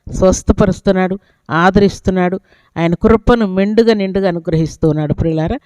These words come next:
అందుకై మనం అందరము దేవదేవునికి కృతజ్ఞతాస్తుతులు చెల్లించవలసిన వారమై ఉన్నాం.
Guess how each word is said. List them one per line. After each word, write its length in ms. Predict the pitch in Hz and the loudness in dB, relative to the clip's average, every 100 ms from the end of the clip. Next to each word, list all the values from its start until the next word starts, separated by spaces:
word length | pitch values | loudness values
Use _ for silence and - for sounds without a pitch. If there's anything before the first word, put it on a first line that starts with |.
| _ _ _ - | _ _ _ -6
అందుకై 360 | 208 233 254 247 | -2 0 4 4
మనం 240 | 226 190 | 2 -4
అందరము 500 | 196 311 254 - 247 | -4 -6 0 2 2
దేవదేవునికి 720 | 196 190 196 190 180 180 185 - | 4 4 4 2 0 -2 -4 -2
కృతజ్ఞతాస్తుతులు 1040 | 175 196 202 196 190 170 - 170 170 165 - | -2 -2 -2 -2 0 -2 0 -2 0 -2 0
చెల్లించవలసిన 680 | 180 196 202 190 170 156 180 | 0 0 0 2 0 0 -2
వారమై 440 | 160 156 151 214 233 | -2 0 0 0 0
ఉన్నాం. 260 | 143 139 | -2 -6